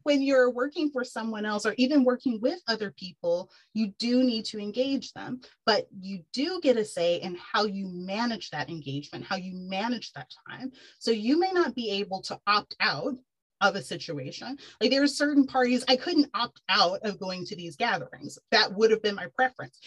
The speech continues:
I don't like y'all enough to be here. I didn't want to be here anyway. And now I have to show up. I can't even opt out. Yeah. <laughs> So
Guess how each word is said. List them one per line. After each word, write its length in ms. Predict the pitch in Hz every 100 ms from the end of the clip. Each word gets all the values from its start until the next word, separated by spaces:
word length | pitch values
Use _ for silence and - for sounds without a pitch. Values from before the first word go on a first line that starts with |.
| - -
I 100 | 269
don't 220 | 277 277
like 240 | 269 302 392
y'all 240 | 339 262
enough 260 | 226 185 -
to 100 | 190
be 200 | 151 160
here. 360 | 143 156 262 294 - -
I 120 | 254
didn't 260 | 330 294 294
want 260 | 277 339
to 60 | 359
be 160 | 294
here 300 | 294 330 262 226
anyway. 560 | 285 381 330 196 180 185
And 160 | 233 226
now 240 | 233 277
I 180 | 214 185 - - -
have 320 | 180 233 -
to 180 | 330 359
show 500 | 349 381 392 427 466
up. 80 | 508
I 80 | 262
can't 260 | 294 262 - -
even 200 | 277 269 - _
opt 400 | - 233 269 -
out. 340 | 190 240 349 440 466 440 -
Yeah. 100 | - 831
<laughs> 60 | 349 698 807 - - 427 - - - -
So 300 | 294 -